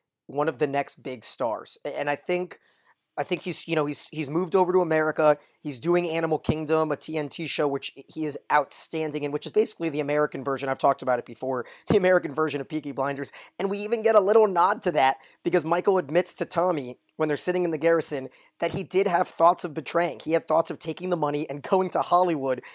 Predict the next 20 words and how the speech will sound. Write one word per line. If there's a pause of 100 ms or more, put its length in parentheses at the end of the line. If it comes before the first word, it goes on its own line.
(160)
to
invest
in
the
pictures. (300)
But
of
all
people,
Gina
stopped
him. (880)
Tommy
interrupts
him. (280)
Tommy
not
having
any
shit.